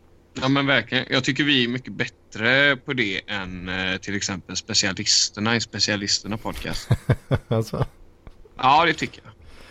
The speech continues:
Speaker 1: Förutom när Anton är med. Det, då är de, då, då kan det ju bli bra ibland. Men annars
Speaker 2: Ja.
Speaker 1: tycker jag att vi ligger... Eh,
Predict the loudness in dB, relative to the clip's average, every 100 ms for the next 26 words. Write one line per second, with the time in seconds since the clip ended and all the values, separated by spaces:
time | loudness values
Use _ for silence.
0 | -20 -20 -8 0 0 2 -2 0 -2 -6
1 | -12 -12 -10 -8 -4 -4 -4 -4 -4 -4
2 | -6 -8 -10 -10 -10 -10 -14 -20 _ _
3 | 0 0 2 0 0 0 2 0 0 -6
4 | _ _ _ _ -20 -20 -20 _ _ -4
5 | -4 -4 -6 -6 -6 -10 -12 -14 -14 -16
6 | -20 -20 -20 _ _ _ -20 -20 -20 -14
7 | -8 -4 -2 -2 -2 0 0 -4 -10 _
8 | -10 -6 -4 0 -2 -2 -10 -4 0 0
9 | 0 0 2 2